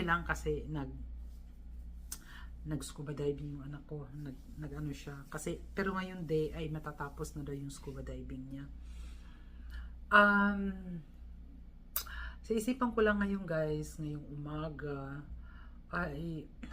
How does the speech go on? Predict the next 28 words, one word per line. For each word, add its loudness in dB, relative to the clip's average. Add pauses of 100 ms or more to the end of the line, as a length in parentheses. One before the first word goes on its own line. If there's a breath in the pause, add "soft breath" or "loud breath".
habang -2
nagbe-breakfast -4
ko, -6
so -6
nauna -2
na -2
si, -4
si -2
Rafi -2
ng -6
tapos -4
kasi -4
nagmamadali -4
na -4
rin -6
kasi -6
may -8
scuba -8
diving -6
na -10
siya. -10 (800 loud breath)
Ako 4
na 4
lang 4
atila 0
sa, 6 (1120 loud breath)
sa -14
table -2